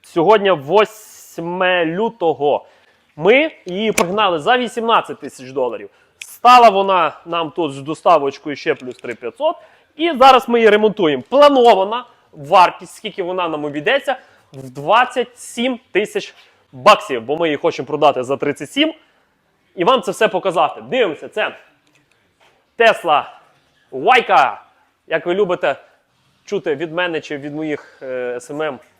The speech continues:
Model Y. А ви кажете, Model Y так говорити не можна.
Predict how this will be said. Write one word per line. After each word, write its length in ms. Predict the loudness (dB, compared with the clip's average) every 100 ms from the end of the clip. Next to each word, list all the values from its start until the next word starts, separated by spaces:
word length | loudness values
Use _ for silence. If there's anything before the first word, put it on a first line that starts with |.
| _
Model 340 | -4 -2 0 -2 -6
Y. 420 | 2 2 2 -4 -4
А 80 | -10
ви 100 | -8
кажете, 340 | -6 -6 -8
Model 380 | -6 -6 -6 -4
Y 360 | -4 -2 -4 -4
так 160 | -4 -4
говорити 460 | -4 -2 -2 -4
не 100 | -6
можна. 340 | -6 -6 -8